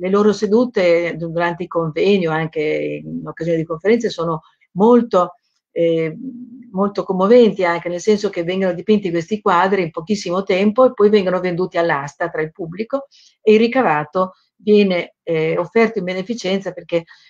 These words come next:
là in Brasile hanno molti bambini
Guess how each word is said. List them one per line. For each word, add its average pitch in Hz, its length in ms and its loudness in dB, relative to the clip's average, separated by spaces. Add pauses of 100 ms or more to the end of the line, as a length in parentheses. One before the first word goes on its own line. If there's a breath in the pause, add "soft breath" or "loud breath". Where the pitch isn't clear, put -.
(120)
là 196 420 2
in 170 240 -2
Brasile 190 460 2
hanno 170 220 0
molti 196 360 0
bambini 175 680 0